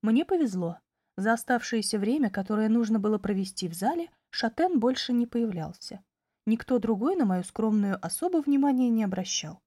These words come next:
и в назначенный срок я беспрепятственно выскользнула из зала. А там уже дело техники —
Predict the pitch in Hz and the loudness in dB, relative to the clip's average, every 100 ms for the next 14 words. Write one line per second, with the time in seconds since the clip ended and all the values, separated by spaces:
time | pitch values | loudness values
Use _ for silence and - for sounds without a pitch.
0 | _ _ _ _ 208 214 240 285 370 - | _ _ _ _ 0 2 4 4 2 0
1 | 180 165 - 285 370 262 247 220 - 175 | -2 -2 0 -2 -2 -2 -2 -2 -4 -4
2 | - 233 - - 277 262 214 220 - 220 | 0 0 -2 -4 0 2 2 -2 -2 -4
3 | 208 220 208 196 233 - 185 156 156 _ | -2 -2 -2 -6 -8 -8 -8 -8 -10 _
4 | _ _ _ _ _ - 190 190 370 466 | _ _ _ _ _ -6 -4 4 4 4
5 | 381 381 254 285 302 - 247 - 226 - | -2 -2 -2 -4 -4 -4 -6 -4 -6 -6